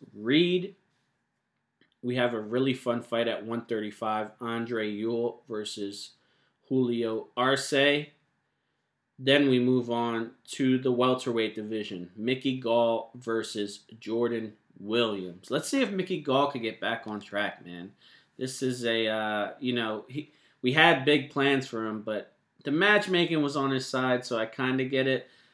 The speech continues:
But still, like, come on, Mickey, do better. <laughs> Then we have Ian Heinisch versus Nasruddin Imavov.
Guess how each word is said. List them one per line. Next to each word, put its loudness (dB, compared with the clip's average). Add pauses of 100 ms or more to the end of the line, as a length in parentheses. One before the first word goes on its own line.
(140)
But -2
still, -2
like, -6
come 0
on, -6
Mickey, -10
do 0
better. -8 (140)
<laughs> 0 (560)
Then 4
we 6
have 4
Ian 6
Heinisch 4
versus -4
Nasruddin -2
Imavov. 6